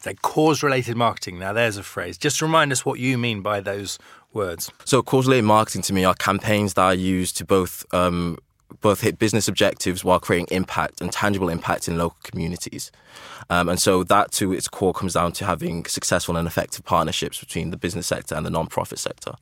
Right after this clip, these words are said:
Speaker 1: Got it. So in terms of how you bring that to life, tell us in a nutshell,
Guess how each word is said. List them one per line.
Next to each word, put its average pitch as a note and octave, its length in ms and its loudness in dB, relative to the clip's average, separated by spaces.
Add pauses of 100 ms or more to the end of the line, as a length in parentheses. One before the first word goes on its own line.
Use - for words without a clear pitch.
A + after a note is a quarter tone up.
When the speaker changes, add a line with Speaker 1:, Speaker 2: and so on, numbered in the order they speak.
(120)
Speaker 1:
Got G2 160 0
it. - 140 -10
So F#2 360 -2
in A#2 80 -10
terms D3+ 260 -2
of C#3+ 80 -6
how D3+ 280 0
you D3 280 -2
bring B2 340 0
that A#2 180 -4
to - 140 -6
life, G2 500 -4 (640)
tell C#3+ 240 0
us C3+ 160 0
in B2 80 0
a A#2+ 40 0
nutshell, G2 600 -2